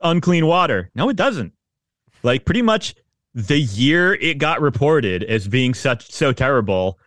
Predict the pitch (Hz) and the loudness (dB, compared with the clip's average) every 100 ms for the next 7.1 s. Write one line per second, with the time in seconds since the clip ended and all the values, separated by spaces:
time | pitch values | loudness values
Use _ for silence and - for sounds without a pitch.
0 | _ _ _ _ - 87 117 117 - 139 | _ _ _ _ -10 -2 0 0 0 -4
1 | - 98 80 _ _ _ _ _ _ _ | -4 -8 -8 _ _ _ _ _ _ _
2 | 110 107 110 117 120 127 - 110 113 131 | -2 0 2 2 0 -2 0 2 2 4
3 | 135 117 113 107 131 110 90 82 - _ | 2 2 2 2 2 0 0 -2 -6 _
4 | _ _ 107 107 98 98 127 139 113 120 | _ _ -6 -2 -2 0 0 2 2 0
5 | 117 120 117 - 120 - 135 - 131 110 | 0 -2 -2 -4 -2 -2 -2 0 0 0
6 | 123 120 101 101 98 120 101 143 - 98 | 0 0 0 0 -2 -2 -2 -4 -4 -6
7 | 80 | -8